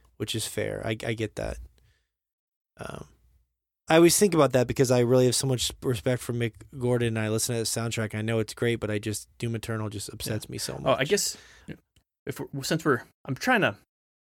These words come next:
Speaker 2: we're gonna try to exhaust this, so I don't, I mean, if, as you play more, you'll probably wanna talk some more, but I wanna try to get everything else done. Uh, the,
Speaker 1: Yeah,
Speaker 2: the
Speaker 1: yeah,
Speaker 2: other,
Speaker 1: for sure.
Speaker 2: the other thing that I think is not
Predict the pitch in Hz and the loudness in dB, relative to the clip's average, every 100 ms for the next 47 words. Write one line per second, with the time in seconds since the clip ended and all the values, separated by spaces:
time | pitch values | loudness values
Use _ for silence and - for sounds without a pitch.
0 | _ _ _ - - 123 160 131 107 110 | _ _ _ -10 -6 -2 2 2 0 -2
1 | 110 98 - 90 - 110 107 - - 135 | -2 -2 -4 -8 -4 -4 -4 -6 -4 -2
2 | 113 - - 131 - 135 135 131 123 117 | -2 -6 -8 -6 0 0 0 0 0 0
3 | 110 104 107 120 110 104 110 104 107 101 | 0 0 -2 -2 -2 -4 -4 -4 -4 -2
4 | 107 110 107 113 98 - 147 - - 113 | -2 -2 -4 -4 -4 -6 -14 -18 -8 -4
5 | 110 117 113 113 - 120 117 - - - | -4 -4 -4 -4 -2 -4 -4 -14 -20 -20
6 | - - 117 110 139 - 214 277 170 135 | -8 -2 -2 -2 -2 4 8 10 10 8
7 | 185 160 151 - 143 - _ _ _ _ | 6 6 4 0 -4 -6 _ _ _ _
8 | _ _ - 117 127 143 180 185 165 180 | _ _ -12 -2 4 4 4 2 2 2
9 | 175 160 143 139 143 110 104 110 120 135 | 2 4 2 2 0 -2 -2 -2 2 0